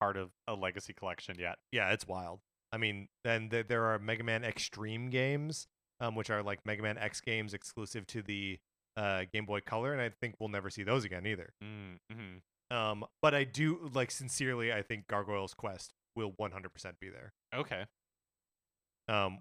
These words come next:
Speaker 2: which is, like, it's, it's like a, a top-down sort of, like, R P G style thing that when you get into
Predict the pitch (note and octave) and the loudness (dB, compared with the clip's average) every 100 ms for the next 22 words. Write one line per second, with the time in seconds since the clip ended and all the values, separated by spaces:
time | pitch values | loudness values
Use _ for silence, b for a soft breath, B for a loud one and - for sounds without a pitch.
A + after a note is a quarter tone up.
0 | - A2+ B2 A2+ A2 _ _ _ - A2+ | -10 -6 -4 -2 -2 _ _ _ -6 -4
1 | - - A2+ - A2+ A#2 G#2 G2 G#2+ G2+ | -4 -2 0 4 4 6 6 6 4 -2
2 | - - A#2 - A#2+ A2 G#2+ G#2+ G2+ A2+ | -2 0 0 2 4 4 2 -2 -4 -2
3 | G#2+ G2+ G#2+ G2 G#2 G2+ A#2 F#2+ G#2+ G2 | -2 0 0 0 0 -2 -4 -6 -4 -2
4 | A#2 G#2+ G2+ A2+ G#2+ G#2+ G2+ F#2+ - G2+ | 2 2 0 -2 -2 0 0 0 -2 -6
5 | F#2+ F#2 G#2 G2+ G2 - G#2 F#2+ | -6 -4 -4 -4 -8 -6 -4 -4